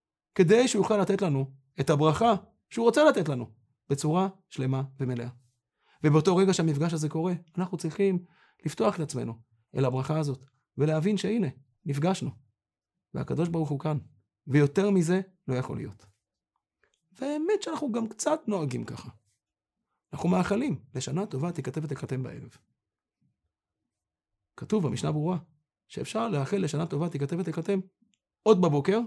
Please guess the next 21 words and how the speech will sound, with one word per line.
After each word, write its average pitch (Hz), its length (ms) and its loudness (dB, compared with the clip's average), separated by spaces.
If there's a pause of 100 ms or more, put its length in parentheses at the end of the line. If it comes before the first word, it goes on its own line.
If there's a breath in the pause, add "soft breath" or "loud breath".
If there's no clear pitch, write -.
(240)
קצת 143 200 -10
מחלוקת 143 380 -4
אפילו, 117 380 -8
בפוסקים, 135 500 -6 (560)
אם 117 60 -6
עד 113 100 -8
שלוש 123 280 -6
שעות, 160 300 -6 (1160)
או 131 100 -2
עד 120 180 -6 (400)
חצות 165 340 -4
היום, 165 220 2 (720)
ואחר 135 360 -4
כך 202 300 -4 (280)
לא 127 120 -4
מאחלים 147 360 -4
יותר. 160 200 -8 (280)
למה 131 280 0
לא? 123 220 -4 (760)
הרי 127 160 2
רק, 139 60 0